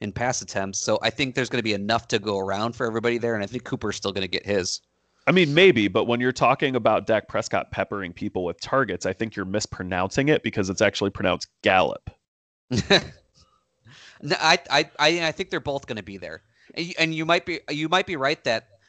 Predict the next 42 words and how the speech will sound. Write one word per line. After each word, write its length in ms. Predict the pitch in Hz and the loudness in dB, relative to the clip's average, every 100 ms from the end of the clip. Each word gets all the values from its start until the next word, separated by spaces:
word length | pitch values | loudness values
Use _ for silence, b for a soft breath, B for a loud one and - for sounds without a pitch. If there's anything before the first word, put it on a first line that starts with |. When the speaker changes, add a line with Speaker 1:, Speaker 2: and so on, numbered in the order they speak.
| _ | _
Speaker 1:
their 200 | 113 139 | -2 -2
finishes 480 | 139 131 143 - 151 | 0 -4 -6 -6 -6
are 60 | 120 | -4
probably 240 | 120 113 | -2 -2
gonna 160 | 113 113 | -2 -8
be 140 | 107 | -8
a 60 | 104 | -6
lot 260 | 104 107 | -6 -6
closer 580 | - 110 107 - 143 147 _ | -4 -4 -4 -6 -8 -8 _
to 140 | - 156 | -6 -6
each 140 | 151 | 0
other 240 | 156 160 127 | 0 0 0
than 240 | 110 101 _ _ _ | -2 -2 _ _ _
the 120 | 110 120 | -4 0
way 180 | 113 | 2
that 160 | 113 98 | 0 -2
they're 140 | 113 | -4
being 220 | 104 104 95 | -4 -6 -6
drafted. 500 | 98 87 - - - _ _ | -4 -4 -6 -14 -14 _ _
Speaker 2:
Well, 80 | b b b | b b b
Speaker 1:
I 40 | 147 | 4
will 40 | |
Speaker 2:
see, 180 | - 208 | 6 6
and 120 | 190 | 6
Speaker 1:
definitely 0 | |
Speaker 2:
that's 140 | 190 214 | 6 4
Speaker 1:
give 80 | 208 | 6
you 60 | |
Speaker 2:
what 80 | 240 | 6
Speaker 1:
that. 60 | 190 | 6
Speaker 2:
really 240 | 180 160 | 6 6
shakes 440 | - - 151 147 131 | 2 6 6 4 0
me 160 | 110 | 0
in 80 | 107 | 2
that 180 | 107 - | 2 0
situation, 640 | 127 113 120 131 - 104 | -4 0 2 2 0 -4
because 280 | 107 147 135 | -2 0 0
if 120 | - | 2
that's 280 | 202 247 - | 4 4 -2
the 80 | - | -2
case, 360 | 165 170 - | 4 4 4
man, 340 | 98 92 90 | -4 -2 -4